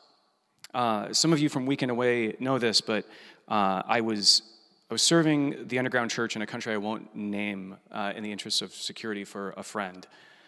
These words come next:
Uh, but while I was there, a friend of mine was taken by the secret, secret police. He was arrested and he was taken away in broad daylight, away from his family, because they suspected him of supporting Christians because I was with him.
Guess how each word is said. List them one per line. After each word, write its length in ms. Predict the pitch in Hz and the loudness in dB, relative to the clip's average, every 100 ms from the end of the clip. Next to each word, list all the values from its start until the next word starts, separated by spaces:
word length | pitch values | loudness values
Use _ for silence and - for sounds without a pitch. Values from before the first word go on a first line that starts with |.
| _ - | _ -6
Uh, 200 | 101 98 | 0 0
but 180 | 101 120 | -2 -2
while 240 | 113 123 | 2 2
I 60 | 123 | 2
was 160 | 104 | -2
there, 320 | - 123 107 101 | 0 0 2 0
a 60 | |
friend 260 | - 123 123 | -2 -4 -4
of 80 | 110 | -2
mine 180 | 110 107 | -4 -4
was 120 | - | -4
taken 280 | 143 113 104 | -4 -4 -4
by 120 | 101 | -4
the 80 | 92 | -4
secret, 320 | - 104 101 - - | -6 -8 -10 -12 -12
secret 320 | - 131 107 - | -4 -4 -6 -10
police. 500 | 107 101 95 - - - - _ _ | -8 -6 -2 -2 -2 -10 -20 _ _
He 80 | 113 | -8
was 100 | 107 | -6
arrested 560 | 98 120 135 - 117 104 | -2 2 2 2 -2 -4
and 120 | 101 | -10
he 60 | |
was 160 | 98 98 | -8 -10
taken 280 | - 120 123 | -8 -8 -6
away 320 | 110 107 107 | -4 -4 -6
in 180 | 98 95 - - | -8 -12 -18 -8
broad 220 | 110 113 | 0 0
daylight, 360 | 104 104 98 95 | 0 -2 -2 -4
away 260 | 104 101 104 | -6 -4 -4
from 160 | 113 | -6
his 120 | 104 - | -6 -4
family, 340 | 101 101 98 | -4 -6 -6
because 240 | 92 98 | -8 -8
they 80 | 101 | -4
suspected 440 | - - 107 107 95 | -2 -2 -4 -6 -8
him 220 | 95 95 - | -8 -10 -6
of 320 | 98 98 - - - | -6 -6 -14 -20 -14
supporting 360 | - - 104 98 | -12 -8 -6 -8
Christians 720 | - 120 - 92 95 90 - _ _ _ _ _ _ _ _ _ | -4 -4 -4 -12 -8 -4 -4 _ _ _ _ _ _ _ _ _
because 200 | 107 104 | -8 -4
I 60 | 95 | -4
was 120 | 95 | -6
with 120 | 92 | -10
him. 120 | 78 | -12